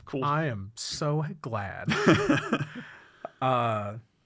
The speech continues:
Speaker 2: but yeah, if I was gonna riff on that dude for a second, on the drummer, uh, he is, to me, he's absolutely underrated because he takes,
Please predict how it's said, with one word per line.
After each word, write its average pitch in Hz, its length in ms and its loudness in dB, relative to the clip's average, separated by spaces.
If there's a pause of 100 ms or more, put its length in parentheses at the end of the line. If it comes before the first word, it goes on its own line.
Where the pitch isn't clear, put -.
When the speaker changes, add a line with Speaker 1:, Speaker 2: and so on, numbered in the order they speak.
(580)
Speaker 2:
but 147 180 2
yeah, 151 240 4
if 143 100 0
I 160 100 2
was 156 120 0
gonna 139 160 0
riff 135 640 0
on 123 200 -2
that 110 260 -6
dude 123 400 -2
for 113 260 -8
a 101 60 -10
second, 113 380 -10
on 107 120 -6
the 101 80 -8
drummer, 104 600 -4 (600)
uh, 98 680 -2 (480)
he 156 260 2
is, 123 360 -4
to 160 120 -2
me, 135 140 2
he's 117 160 -4
absolutely 101 500 -8
underrated 85 540 -14 (240)
because 104 580 -8 (800)
he 156 500 0
takes, 131 800 -6